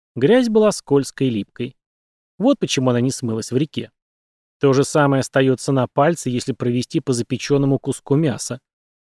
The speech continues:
Одно дело, если он хорошо приготовлен, и совсем другое,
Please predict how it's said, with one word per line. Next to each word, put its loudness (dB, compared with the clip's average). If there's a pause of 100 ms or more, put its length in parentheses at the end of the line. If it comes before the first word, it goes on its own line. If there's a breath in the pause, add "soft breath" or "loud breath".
(280)
Одно 2
дело, 4
если 2
он 2
хорошо 0
приготовлен, 0 (100)
и -4
совсем -2
другое, 4